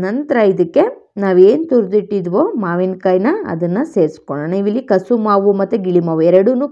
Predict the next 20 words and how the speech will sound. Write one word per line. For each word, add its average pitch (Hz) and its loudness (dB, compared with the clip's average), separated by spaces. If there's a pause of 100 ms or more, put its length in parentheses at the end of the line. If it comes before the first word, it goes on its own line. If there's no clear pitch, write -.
ಕೂಡ 233 -2 (140)
ಯೂಸ್ 185 0 (100)
ಮಾಡಿ 175 0 (120)
ಮಾಡ್ಬೋದು. 165 0 (760)
ಇವು 262 0 (200)
ಗಿಳಿ 233 2 (100)
ಮಾವಾಗಿರೋದ್ರಿಂದ 208 2 (140)
ಹುಳಿ 185 6 (100)
ಕಮ್ಮಿ 190 0
ಇರುತ್ತೆ. 208 0 (120)
ನೀವು 214 0
ಕಸಿ 208 -2
ಮಾವಿನಕಾಯಲ್ಲಿ 226 0 (140)
ಮಾಡೋದ್ರಿಂದ 185 0 (140)
ಹುಳಿ 190 2 (140)
ಜಾಸ್ತಿನೇ 208 -2
ಇರುತ್ತೆ. 196 -2
ಅಂಥ 240 -2 (160)
ಟೈಮಲ್ಲಿ 208 0
ನೀವು 190 0